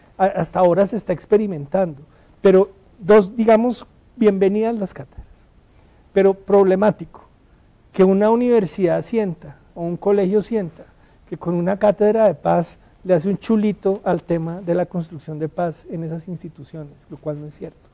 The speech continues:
¿sí? Necesita ser una cosa muchísimo más amplia, mucho más compleja, mucho más integral. Pero por el otro lado, siendo justos,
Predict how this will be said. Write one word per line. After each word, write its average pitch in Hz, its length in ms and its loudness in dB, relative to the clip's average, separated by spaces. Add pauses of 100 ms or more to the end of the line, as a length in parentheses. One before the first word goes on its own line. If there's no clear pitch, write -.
(380)
¿sí? 196 300 -6 (100)
Necesita 160 380 -4
ser 202 140 2
una 190 160 -2
cosa 196 240 -2
muchísimo 220 580 0
más 170 220 -12
amplia, 165 340 -14 (300)
mucho 202 320 -6
más 180 180 -6
compleja, 170 600 -8 (320)
mucho 185 280 -2
más 175 200 -4
integral. 175 580 -4 (360)
Pero 226 220 8
por 196 180 6
el 185 120 8
otro 202 240 4
lado, 185 420 4 (120)
siendo 170 360 2
justos, 156 560 -6